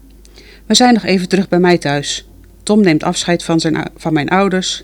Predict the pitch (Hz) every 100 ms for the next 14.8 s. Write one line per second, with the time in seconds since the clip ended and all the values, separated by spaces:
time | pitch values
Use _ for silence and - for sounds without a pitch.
0 | - 170 - 185 175 170 170 175 151 147
1 | 147 - - - - - - - - 208
2 | 202 196 190 190 165 175 180 175 - 175
3 | 185 240 165 143 - - - - - -
4 | 202 185 156 165 185 180 175 165 - 165
5 | 190 170 165 - 151 160 160 175 180 190
6 | 214 170 - 135 - - - - - -
7 | - 320 - - - - - - - -
8 | - - - 247 190 - 175 180 175 175
9 | 175 - 175 151 139 - 131 - - -
10 | - - - - - - - - - 196
11 | 220 240 - - 185 - 185 - 190 185
12 | 175 180 175 185 160 147 156 160 165 -
13 | 160 - 175 156 147 165 160 143 - 156
14 | 151 - 151 - 151 147 147